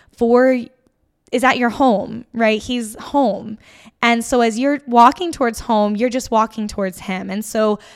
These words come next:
don't be afraid as well that, like, "Oh my God, if I go on my celibacy journey, I'm gonna miss the man." No, if you don't go on your celibacy journey, you're probably gonna miss the man that's for you, because most women marry the man that's not for them.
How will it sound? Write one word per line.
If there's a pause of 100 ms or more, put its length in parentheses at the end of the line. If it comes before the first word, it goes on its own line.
don't
be
afraid
as
well
that,
like,
"Oh
my
God,
if
I
go
on
my
celibacy
journey,
I'm
gonna
miss
the
man." (340)
No,
if
you
don't
go
on
your
celibacy
journey,
you're
probably
gonna
miss
the
man
that's
for
you,
because
most
women (500)
marry
the
man
that's
not
for
them.